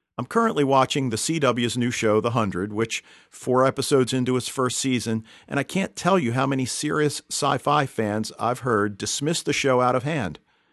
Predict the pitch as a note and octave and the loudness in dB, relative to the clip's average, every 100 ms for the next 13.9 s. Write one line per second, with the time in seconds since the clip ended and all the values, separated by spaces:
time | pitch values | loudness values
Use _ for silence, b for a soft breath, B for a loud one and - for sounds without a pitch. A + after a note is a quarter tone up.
0 | _ _ _ - D#3+ D#3 D#3+ E3+ E3 - | _ _ _ -4 -2 0 2 2 0 -2
1 | A#2 D#3+ G3 B2 - A#2 B2 A#2 - - | 0 2 0 -2 -6 -4 -4 -4 -8 -4
2 | C#3 A2 C3 C3 G2 G2 - G#2 G#2+ G#2+ | -2 2 2 2 -2 -2 0 0 0 -2
3 | A2+ G#2 G#2+ G#2+ A2+ A2+ G2 - - C#3+ | -2 -4 -4 0 2 2 -2 -6 -4 -2
4 | B2+ A#2 G2 - A#2 A2 G#2+ B2 C#3 B2 | -2 0 -2 0 -2 -2 -4 -4 -4 -4
5 | F2 D#2 C2+ - _ _ _ _ _ _ | -8 -8 -12 -14 _ _ _ _ _ _
6 | _ C#3 D3 D3 C#3 - G3 F#3+ - D#3+ | _ 0 2 2 0 -2 -2 -4 -4 -2
7 | D#3 C#3+ - B2 A2 E3+ E3+ A#2 G#2+ G#2 | 0 0 0 -4 -2 -2 0 0 -2 -2
8 | - C#3 - C#3 B2 C#3 C#3+ B2 B2 A2+ | -2 -2 -2 -2 0 0 -4 -4 -4 -4
9 | G#2 G#2 G2+ F#3 F3 G2 G2+ b b b | -4 -4 -2 0 2 0 -2 b b b
10 | b A#2 C3 C#3 - B2 A2 - - E3+ | b -2 0 0 0 0 0 0 0 0
11 | D#3+ A#2+ - D3 C#3 A#2 A2+ A2+ - B2+ | -2 -4 -2 2 2 2 -2 -4 -4 -2
12 | C#3 A2+ F#2+ E3+ D3 A2+ b b b b | -2 -2 -2 -2 -2 -2 b b b b
13 | b - - G#3 C#3+ F3+ A3+ D#2+ | b -8 4 4 4 0 0 -2